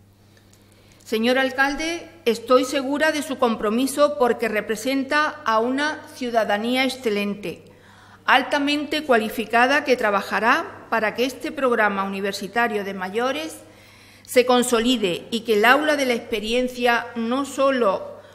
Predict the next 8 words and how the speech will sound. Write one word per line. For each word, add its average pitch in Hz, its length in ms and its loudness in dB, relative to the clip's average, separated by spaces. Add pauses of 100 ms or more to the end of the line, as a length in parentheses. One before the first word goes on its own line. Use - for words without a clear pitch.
no 254 160 0
sea 262 300 2
solo 254 640 4
el 220 140 -4
esplendor 208 760 -4
de 208 100 -4
un 175 140 -6
día. 165 280 -6